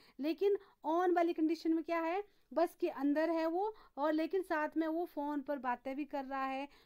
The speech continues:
तो इसका मतलब हमें मालूम है कि बस के अंदर बैठकर वो क्या कर रहा है, फ़ोन क-, पर बातें कर रहा है। तो on की कंडीशन, in की कंडीशन,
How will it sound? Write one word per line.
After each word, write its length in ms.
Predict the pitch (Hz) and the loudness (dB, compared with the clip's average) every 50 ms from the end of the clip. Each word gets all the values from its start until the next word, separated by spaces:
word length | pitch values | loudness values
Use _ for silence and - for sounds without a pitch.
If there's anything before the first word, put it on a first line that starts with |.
| _ _ - | _ _ -6
तो 120 | 320 330 | -4 -2
इसका 280 | 320 320 - - 320 311 | -2 -4 -2 -2 0 0
मतलब 400 | 294 285 262 311 359 403 403 - - - _ _ - 233 | 0 0 0 0 0 0 0 -4 -14 -20 _ _ -14 -8
हमें 300 | 240 269 285 311 339 349 | -4 0 0 0 2 2
मालूम 440 | 311 285 269 269 277 302 330 339 320 | 2 2 2 2 0 2 2 2 2
है 140 | 311 302 311 | 2 0 -2
कि 120 | - 339 | -4 -2
बस 220 | 294 320 320 320 - | 0 0 -2 -2 -4
के 120 | - 277 | -8 -6
अंदर 220 | 269 262 269 262 | -6 -6 -8 -8
बैठकर 360 | 233 240 233 240 - - 254 247 | -6 -6 -8 -8 -8 -10 -10 -8
वो 120 | 269 302 | -8 -10
क्या 200 | 269 285 277 277 | -8 -8 -10 -8
कर 160 | 277 269 262 | -8 -8 -8
रहा 140 | 254 262 269 | -6 -6 -6
है, 140 | 277 320 392 - - - - - - - | -4 -4 -6 -8 -10 -20 -20 -20 -12 -8
फ़ोन 320 | 254 262 269 285 294 269 - 240 | -4 -4 -2 -2 -2 -4 -4 -8
क-, 420 | 226 - 214 208 226 185 - 208 - | -12 -12 -14 -16 -16 -16 -16 -10 -4
पर 140 | 247 254 247 | -4 -4 -4
बातें 360 | 226 220 214 214 - 302 311 | -4 -6 -6 -4 -6 -8 -6
कर 200 | - 285 269 269 | -4 -4 -4 -4
रहा 200 | 254 247 240 240 | -2 -2 -2 -2
है। 220 | 233 240 226 208 - - - _ _ - | -2 -4 -6 -6 -8 -12 -20 _ _ -6
तो 160 | 269 262 - - | -6 -6 -4 -2
on 280 | 277 285 302 320 320 311 | -2 0 2 2 0 0
की 100 | 339 320 | 0 0
कंडीशन, 420 | 349 339 330 370 359 - 403 427 440 427 - _ _ _ _ - | 2 2 2 2 2 0 0 0 0 -2 -6 _ _ _ _ -8
in 200 | 269 277 285 262 | -4 -4 -4 -2
की 120 | - 294 285 | -4 -4 -2
कंडीशन, 440 | 311 311 311 339 320 - 381 392 | 2 2 2 2 0 0 0 0